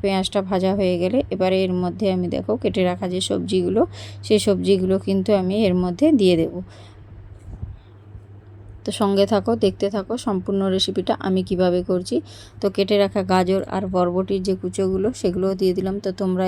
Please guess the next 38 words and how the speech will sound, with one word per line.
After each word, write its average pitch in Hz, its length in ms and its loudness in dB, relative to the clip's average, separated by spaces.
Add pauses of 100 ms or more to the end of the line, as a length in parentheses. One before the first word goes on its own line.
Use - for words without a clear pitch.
এখানে 185 260 -2 (180)
চাইলে 180 320 2 (500)
বিনস 208 260 6 (120)
দিতে 190 220 2 (100)
পারো, 185 260 2 (360)
ক্যাপসিকাম 196 540 2 (140)
দিতে 190 180 0 (100)
পারো, 185 260 2 (480)
তো - 40 -2 (100)
তোমরা 196 300 2
তোমাদের 196 360 2
পছন্দ 202 320 0 (140)
মতো 185 160 -2 (120)
সবজি 180 320 -2
এখানে 196 240 -4
অবশ্যই 185 380 -2
অ্যাড 185 200 0
করতে 190 320 -2
পারো, 202 200 2 (140)
তাতে 190 160 0 (120)
কোনো 185 140 0 (120)
সমস্যা 185 440 -2
নেই। 269 100 4 (420)
তো - 60 -2 (140)
এবারে 220 260 4 (120)
দেখো 190 200 -2 (180)
গাজর 190 360 2 (240)
আর 190 100 0 (120)
বরবটিটা 190 600 -2
দেওয়ার 185 240 0
পর 196 160 -2
একটু 190 140 -10 (100)
সামান্য 190 360 -4 (140)
পরিমাণ 185 300 0 (100)
লবণ 190 280 0 (120)
দিয়ে 185 200 2
দিলাম, 214 200 0 (460)
তাহলে 202 280 2